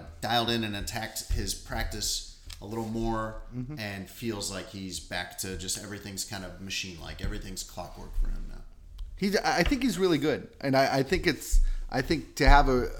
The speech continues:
Speaker 2: a kicker who is reliable in this environment is just so important. And I, and I think Bears obviously learned that one the hard way. Real quick, he did say, somebody asked how many game-winning field goals he had made in his career, and he said he didn't know because that's, that's not really a stat.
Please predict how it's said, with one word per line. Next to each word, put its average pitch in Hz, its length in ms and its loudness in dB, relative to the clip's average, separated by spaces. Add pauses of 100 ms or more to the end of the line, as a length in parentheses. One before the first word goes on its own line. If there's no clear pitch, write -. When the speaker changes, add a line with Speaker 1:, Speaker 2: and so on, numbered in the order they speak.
(120)
Speaker 2:
a 117 120 -2
kicker 131 400 0
who 120 180 2
is 104 240 -2
reliable 110 840 4
in 107 240 0
this 110 220 0
environment 101 560 0
is - 140 -8
just - 340 -6
so 95 380 0 (460)
important. 98 540 -4 (480)
And 92 260 -6
I, 92 120 -6
and 98 120 -6
I 95 80 -6
think - 220 -10 (280)
Bears 101 260 0
obviously 98 460 -4
learned 98 240 -4
that 98 180 -6
one 92 200 -8 (380)
the 107 80 -4
hard 110 200 6
way. 107 300 4
Real 131 160 6
quick, 123 240 4
he 127 140 2
did 147 200 2
say, 120 340 6 (180)
somebody 147 280 6
asked 131 200 6
how 127 80 2
many 117 120 2
game-winning 117 400 2
field 143 220 2
goals 110 220 0
he 110 80 -4
had 101 80 -2
made 98 180 -2
in 101 80 -4
his 92 140 -4
career, 101 320 -6 (420)
and 120 80 -2
he 120 80 0
said 147 160 4
he 147 60 6
didn't 135 240 6
know 175 160 8
because - 280 0
that's, 156 300 2
that's - 500 -6
not 180 300 4
really 151 240 4
a 98 80 -2
stat. - 680 -2